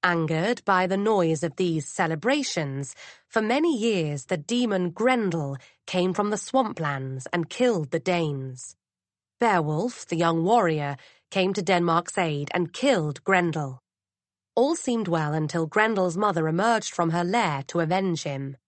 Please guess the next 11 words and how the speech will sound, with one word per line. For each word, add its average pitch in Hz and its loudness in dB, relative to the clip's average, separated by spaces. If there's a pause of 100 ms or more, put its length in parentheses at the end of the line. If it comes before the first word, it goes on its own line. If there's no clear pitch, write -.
(580)
Beowulf 190 2
destroyed 190 0
her 143 -6 (320)
and - 0
returned 208 0 (220)
to 208 0
Geatland, 156 -2 (380)
where 190 2
he 226 -4
became 196 -2
king. 139 -6